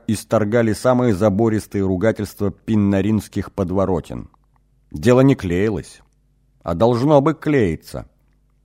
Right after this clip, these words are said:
Эсмар знал, чем быстрее он отправит письмо Гнорру, тем лучше для Медового берега.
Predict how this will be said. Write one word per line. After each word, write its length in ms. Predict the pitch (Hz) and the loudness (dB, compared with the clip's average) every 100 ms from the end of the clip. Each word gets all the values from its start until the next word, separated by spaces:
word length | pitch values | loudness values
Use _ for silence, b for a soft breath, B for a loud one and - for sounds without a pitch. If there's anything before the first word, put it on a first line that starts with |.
| _ | _
Эсмар 460 | - 76 98 123 143 | -14 -8 2 4 4
знал, 680 | 92 101 131 127 98 65 _ _ | 2 4 6 6 4 0 _ _
чем 200 | - 73 | -14 -8
быстрее 440 | 76 95 107 113 120 | -6 -4 0 2 2
он 80 | 117 | 2
отправит 500 | - 104 113 113 - | 0 0 2 0 -4
письмо 380 | 101 - 107 | -8 -2 -2
Гнорру, 680 | 101 90 95 120 120 127 117 b b b _ | 0 0 2 2 2 0 -2 b b b _
тем 200 | - 113 | 0 2
лучше 360 | 101 117 - 131 | 2 0 -2 -2
для 180 | 110 | 0
Медового 520 | 101 92 90 92 90 104 | 0 2 2 2 2 0
берега. 520 | 98 95 67 60 | 0 -2 -4 -10